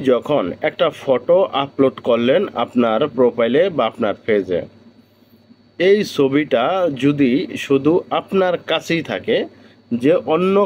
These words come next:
কারো কাছে নাই, সেক্ষেত্রে আপনার পেজে আর প্রোফাইলে কখনো কনটেন্ট মনিটাইজেশন পলিসি ইস্যু আসবে না। আর আপনি এমন একটা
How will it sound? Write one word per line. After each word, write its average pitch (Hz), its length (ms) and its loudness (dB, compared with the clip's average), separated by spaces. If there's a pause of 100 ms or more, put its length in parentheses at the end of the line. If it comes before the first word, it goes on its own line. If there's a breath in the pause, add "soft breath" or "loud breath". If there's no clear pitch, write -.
কারো 120 240 0
কাছে 110 200 -2 (100)
নাই, 80 140 -4 (460)
সেক্ষেত্রে 175 460 -2 (180)
আপনার 147 300 -2 (120)
পেজে 131 260 2 (380)
আর 117 160 0
প্রোফাইলে 117 440 0 (580 loud breath)
কখনো 147 340 0 (240)
কনটেন্ট 139 440 2
মনিটাইজেশন 143 680 2 (160)
পলিসি 117 380 2
ইস্যু 220 140 0 (220)
আসবে 107 340 -2
না। 80 60 -6 (760 loud breath)
আর 107 120 -2 (260)
আপনি 175 280 0 (300)
এমন 180 240 2
একটা 185 160 -2